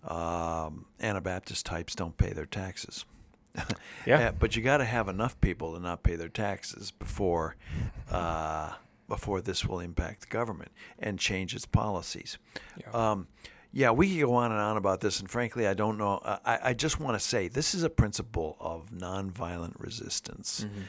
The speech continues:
Speaker 1: that runs through the history of the church, and it should run through the history of how we are present in the midst of evil. Okay, s-, and by the way, it has implications for racism in this country. It has implications
Speaker 2: Yeah.
Speaker 1: for war, for not participating in war,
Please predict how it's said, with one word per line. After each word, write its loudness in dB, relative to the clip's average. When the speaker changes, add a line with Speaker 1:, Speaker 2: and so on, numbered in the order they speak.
Speaker 1:
that -4
runs -4
through -4
the -6
history -4
of -8
the -10
church, -4
and -2
it -4
should -2
run -4
through -4
the -6
history -2
of -6
how -6
we 0
are -6
present 0
in -6
the -6
midst -6
of -10
evil. -12
Okay, 2
s-, -4
and -2
by 6
the 4
way, 4
it -4
has -4
implications -4
for -12
racism -4
in -6
this -4
country. -6
It -2
has -2
implications -4
Speaker 2:
Yeah. -10
Speaker 1:
for -2
war, 4
for -8
not -8
participating 2
in -8
war, -2